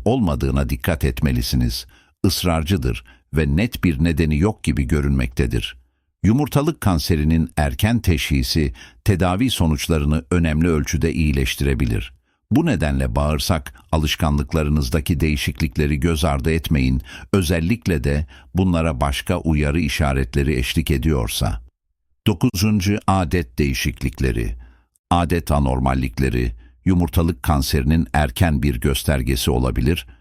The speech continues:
özellikle henüz menopoza girmemiş kadınlarda. Bu değişiklikler daha ağır veya daha hafif adet dönemlerini, düzensiz adet döngülerini veya adet dönemleri arasında kanamayı içerebilir.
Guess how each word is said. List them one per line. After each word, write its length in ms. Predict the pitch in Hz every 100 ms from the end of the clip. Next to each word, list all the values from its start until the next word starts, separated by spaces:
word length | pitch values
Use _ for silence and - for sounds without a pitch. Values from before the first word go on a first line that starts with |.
| _ _ _
özellikle 600 | 104 85 92 90 - 78
henüz 400 | 67 73 69 58
menopoza 560 | 65 69 71 82 69 69
girmemiş 500 | 62 78 69 62 -
kadınlarda. 760 | - 71 69 69 69 60 67 55 - _ _ _ _ _ _
Bu 120 | 120 101
değişiklikler 840 | 80 - - - 64 69 82 110 - - -
daha 320 | 76 85 -
ağır 480 | 76 69 69 76 - -
veya 440 | 80 73 67 62
daha 340 | 76 82 82
hafif 320 | 69 73 85 -
adet 480 | 69 67 62 80 -
dönemlerini, 680 | 76 67 64 65 60 60 53 - - _ _ -
düzensiz 560 | 90 85 82 - 104 -
adet 460 | 71 69 73 -
döngülerini 720 | 78 65 64 64 64 71 107
veya 380 | 82 73 67 65 -
adet 460 | 78 73 95 -
dönemleri 500 | 85 73 69 69 67
arasında 640 | 64 64 67 - 67 78 -
kanamayı 600 | - 80 71 64 64 69
içerebilir. 800 | - 90 78 65 64 60 53 -